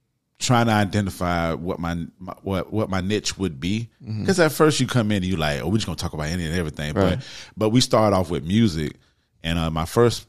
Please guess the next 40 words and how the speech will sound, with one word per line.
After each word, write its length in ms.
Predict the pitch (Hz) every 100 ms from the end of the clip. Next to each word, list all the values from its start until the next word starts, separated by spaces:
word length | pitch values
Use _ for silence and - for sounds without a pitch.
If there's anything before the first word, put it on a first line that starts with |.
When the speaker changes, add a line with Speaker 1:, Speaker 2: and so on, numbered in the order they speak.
| _
Speaker 1:
podcast 460 | 101 87 87 85 80
was 180 | 80
the 80 | -
Groove 260 | 71 95 110
Suite 220 | 92 76
podcast. 540 | 82 73 - 76 76
And 100 | 80
the 40 | 76
Groove 240 | 127 147
Suite 200 | 143 104
already 260 | 87 85 82
had 180 | 95 87
a 60 |
niche 340 | 82 85 - -
anyway 400 | 120 127 80 76
because 380 | 71 78 87 73
we 160 | 85 82
focused 480 | 69 104 92 87 90
more 300 | 87 82 -
on, 280 | 80 78 76
like, 180 | 71 69
neo 320 | 85 82 80
soul, 400 | - 85 80 78
soul, 640 | - 85 78 76 73 71 _ _ _ _ _ 76
um, 480 | 78 101 69 71 - _ _ _ -
progressive 540 | 95 98 95 92 -
hip 200 | 95 -
hop, 200 | 85 76
that 160 | 87 -
type 180 | 78
of 60 | 82
stuff. 220 | - 78
So 120 | -
we 400 | 85 101 110 110 -
already 280 | 110 101 90
had 300 | 82 107 107
it 100 | 85
zeroed 400 | 76 92 85 57
in. 340 | 90 87 78 69
So 400 | - 73 67